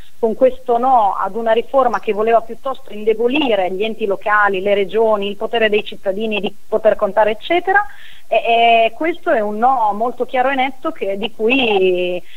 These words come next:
bisogna non solo tenere conto, ma deve essere proprio, come dire,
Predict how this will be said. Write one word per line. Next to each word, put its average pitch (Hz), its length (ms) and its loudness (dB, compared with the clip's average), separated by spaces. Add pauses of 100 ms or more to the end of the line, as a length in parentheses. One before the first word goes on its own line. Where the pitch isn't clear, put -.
bisogna 220 440 2
non 220 160 0
solo 285 240 2
tenere 202 340 -2
conto, 185 380 -4
ma 175 320 0
deve 220 260 4
essere 233 400 2
proprio, 196 460 -2
come 208 220 -6
dire, 196 340 -2